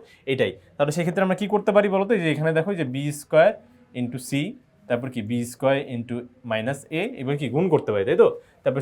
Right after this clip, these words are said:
সি স্কয়ার দিয়ে হচ্ছে a কে, আবার সি স্কয়ার দিয়ে মাইনাস b কে। তাহলে গুণ করলে তাহলে কি হবে? একটু ভেঙে যাবে। ঠিক আছে? তাহলে ভাঙলে কি হচ্ছে ব্যাপারটা? আমাদের হচ্ছে দেখো এটা আসবে। এরপরে এখানে যে লাইনটা আসলো, ঠিক আছে? এটাকে এখন আমাদের কাজ কি?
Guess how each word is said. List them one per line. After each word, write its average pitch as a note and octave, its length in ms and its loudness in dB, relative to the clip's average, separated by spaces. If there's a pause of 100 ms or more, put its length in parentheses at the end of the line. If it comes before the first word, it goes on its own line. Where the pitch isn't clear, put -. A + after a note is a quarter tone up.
সি F3+ 120 -2 (160)
স্কয়ার D3+ 260 8 (120)
দিয়ে D3 180 0
হচ্ছে C#3 240 -4 (240)
a - 20 2 (140)
কে, F3+ 100 -2 (120)
আবার A2 200 -2
সি B2+ 100 -6 (140)
স্কয়ার A#2 280 -4
দিয়ে F3 120 0 (360)
মাইনাস G#2 320 -2
b - 20 -8 (160)
কে। - 80 -14 (320)
তাহলে A2 240 -12
গুণ C#3 180 -8
করলে F3 200 -2
তাহলে F3 180 -2
কি F3 80 -8
হবে? A3 160 -2
একটু C#3+ 180 -6
ভেঙে A#2+ 260 -2
যাবে। F#2 220 -10
ঠিক F3 140 -4
আছে? - 120 -6 (380)
তাহলে A#2+ 220 -4
ভাঙলে C3+ 300 -2
কি E3 140 -8
হচ্ছে E3+ 160 -4 (100)
ব্যাপারটা? D3+ 420 -2
আমাদের A2 300 -6
হচ্ছে B2 220 -12 (160)
দেখো G2 140 -8 (120)
এটা G2 200 -8
আসবে। - 180 -20 (1300)
এরপরে E3 260 8
এখানে F3+ 240 4
যে F3 140 8
লাইনটা B2+ 280 4
আসলো, - 280 -12
ঠিক D3+ 140 -8
আছে? - 160 -10
এটাকে E3+ 240 -4
এখন E3+ 180 -10
আমাদের D#3 260 -6
কাজ D#3 120 -2 (100)
কি? B3+ 60 -14